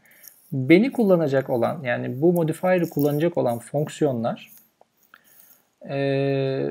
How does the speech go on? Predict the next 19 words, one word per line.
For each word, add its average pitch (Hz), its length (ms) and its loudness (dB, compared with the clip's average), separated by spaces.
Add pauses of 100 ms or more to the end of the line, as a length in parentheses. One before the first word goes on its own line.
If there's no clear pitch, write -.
(180)
eğer 175 280 4
buraya 190 220 4
kadar 151 220 2
gelmeyi 135 400 -2
başarmışsa, 160 840 -2 (520)
yani 113 180 -8
şu - 180 -4
operasyonu 139 580 -2
gerçekleşmişse 143 1000 -4 (920)
ve 139 340 0 (380)
burada 131 200 -2
throw'a 139 380 2
düşmediyse 165 760 0 (480)
bir 202 60 -4
sonraki 156 400 2
adımda 165 300 -2
benden 165 360 2
sonra 156 260 -2
benim 160 300 0